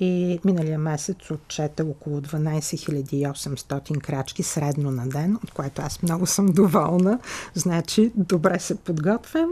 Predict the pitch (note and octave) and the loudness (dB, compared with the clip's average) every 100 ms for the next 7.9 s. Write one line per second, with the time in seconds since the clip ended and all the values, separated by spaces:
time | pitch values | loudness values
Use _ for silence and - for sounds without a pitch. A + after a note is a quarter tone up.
0 | F#4 - C#4+ B3 G3 D#3 D#3 D3+ G3 F#3+ | -2 0 4 4 4 2 -2 -4 -2 0
1 | E3+ E3+ E3 D3 - - E3+ F3+ - D#3 | 2 0 -2 -8 -12 -10 -8 -8 -8 -6
2 | E3 D3+ - F3+ F3 G3+ E3 D#3 D#3 - | -6 -8 -12 -10 -4 -2 -2 -4 -8 -6
3 | D3+ - F3 E3+ F3+ G#3+ B3 A#3 - - | -6 -4 -2 -2 0 2 2 -2 -10 -20
4 | - - F#3 F3+ F3+ - F3 E3+ E3 E3 | -20 -10 -4 -2 -2 -4 -2 0 0 0
5 | F#3 F3+ E3+ F#3+ A3 B3+ B3 - - - | -2 0 -2 -2 -2 -2 -6 -14 -20 -20
6 | - - A3+ A#3+ B3+ B3+ - A#3 G#3 C4+ | -20 -8 -2 0 0 -2 -4 -2 0 0
7 | D4+ E4 A3+ E3+ D#3 - F#3+ E3 | 2 2 2 2 0 0 -2 0